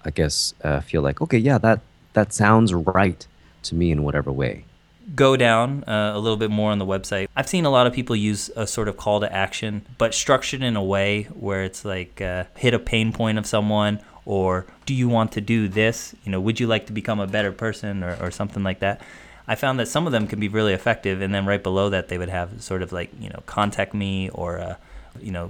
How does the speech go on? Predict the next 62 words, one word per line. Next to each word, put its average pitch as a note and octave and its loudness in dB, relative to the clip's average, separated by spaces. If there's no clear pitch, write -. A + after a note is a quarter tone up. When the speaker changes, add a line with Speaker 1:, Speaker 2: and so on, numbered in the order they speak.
Speaker 2:
"Get G2 0
on F#2+ 0
my F2 -4
emailing F#2+ 0
list." F#2+ -4
Speaker 1:
Yeah, B2 8
I - 8
think D3+ 6
that C3+ 6
works, F#2+ 6
and E2 4
I - 2
think G2 2
that G#2 4
at E2 0
the - -4
same F#2+ 2
time, E2+ 2
um, D2+ -4
as D2+ -2
you E2 0
start D#2+ 2
talking E2 0
about D#2 -2
the - -10
main D#2 2
content E2+ 0
here, D#2 2
and D2 0
say, F2 4
for - -2
example, D#2+ 2
you're D#2 2
so-, D#2+ 2
talking E2+ 0
about, D2 0
okay, D2 -4
what D#2 0
problems D2+ 0
do - -4
you D#2 -2
solve D#2 0
and D#2 0
whatever, D2+ 2
I - 0
think A2 4
it's - -4
really A#2 8
cool G#2+ 4
to F#2 4
throw F#2+ 6
in F#2+ 6
just - -4
a E2+ 2
short F#2 4
little F2 4
testimonial F#2+ 4
or A2+ 4
something A#2 2
like A#2 4
that, B2+ 4
Speaker 2:
Mm. G2+ -2